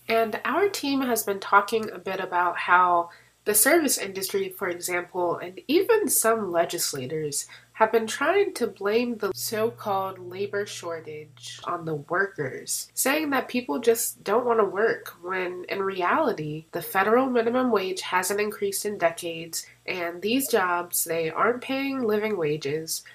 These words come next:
aren't providing the benefits people need to live, and then wonder why, over a year of this deadly pandemic, when we were calling everybody heroes and essential workers,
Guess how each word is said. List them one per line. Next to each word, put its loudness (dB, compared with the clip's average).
aren't 2
providing 2
the 0
benefits -6
people -8
need -6
to -8
live, -2
and -6
then 2
wonder 4
why, 2
over 8
a 2
year 4
of 4
this 2
deadly 0
pandemic, -6
when 0
we 4
were 6
calling -2
everybody 2
heroes 6
and 0
essential 2
workers, 2